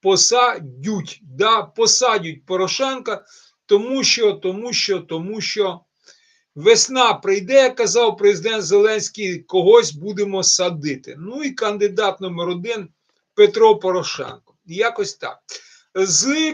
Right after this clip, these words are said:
комічного, з комічного, ви знаєте, от з того всього, що робиться в Україні,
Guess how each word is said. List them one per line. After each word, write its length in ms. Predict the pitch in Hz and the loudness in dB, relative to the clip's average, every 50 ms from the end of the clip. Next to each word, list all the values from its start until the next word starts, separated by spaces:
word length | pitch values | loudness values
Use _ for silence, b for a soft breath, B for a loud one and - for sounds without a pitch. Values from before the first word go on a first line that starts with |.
| 311 | -6
комічного, 840 | - 285 285 285 277 277 277 262 185 - - - 156 131 123 123 123 | -4 -4 -4 -2 -4 -6 -6 -6 -6 -6 -6 -6 -8 -10 -10 -10 -10
з 100 | 120 - | -10 -12
комічного, 680 | - - 214 214 226 233 233 208 - - - 170 147 143 | -4 0 0 0 0 -2 -6 -8 -8 -8 -8 -8 -8 -8
ви 100 | 165 175 | -6 -8
знаєте, 420 | 160 196 240 240 233 214 - 202 | -6 -4 -2 -2 -2 -2 -2 -2
от 160 | 190 180 - | -2 -2 -4
з 100 | - - | -8 -10
того 220 | - 226 220 214 202 | -4 4 4 4 4
всього, 340 | - - - 214 202 190 | 4 -2 -2 0 0 0
що 220 | 165 - - 196 196 | 0 -2 -4 -2 0
робиться 400 | 202 202 196 190 185 - - 202 | 0 0 0 -2 -2 0 0 0
в 100 | 202 202 | 0 -2
Україні, 680 | 202 202 214 208 220 226 247 240 233 214 170 135 - | -4 -4 -2 0 0 0 -2 -4 -6 -8 -10 -10 -12